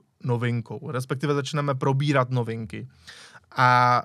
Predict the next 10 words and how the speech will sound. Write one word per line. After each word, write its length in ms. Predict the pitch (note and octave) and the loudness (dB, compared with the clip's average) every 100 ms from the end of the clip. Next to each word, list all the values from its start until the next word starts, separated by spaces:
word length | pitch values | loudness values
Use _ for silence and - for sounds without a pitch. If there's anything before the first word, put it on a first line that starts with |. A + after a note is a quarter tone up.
| _ - | _ -12
vrhneme 600 | B2 B2+ D3+ F3+ F3 E3 | -4 0 2 2 2 0
se 380 | F3 D#3+ D#3 - | 0 2 0 -4
samozřejmě 420 | D3 D3 D3 D3 | -6 -6 -4 -4
na 80 | C3+ | -2
značku, 300 | C3+ C3+ C#3 | -2 -4 -6
která 260 | C3 C3 | 0 0
je 60 | B2+ | 0
ti 120 | C3 | -2
blízká. 580 | A#2+ A#2 - C#3+ C#3 D#3 E3+ _ _ - | -8 -8 -2 0 0 -4 -12 _ _ -2
A 520 | A#2+ A#2 A#2+ A#2+ | 0 0 0 -2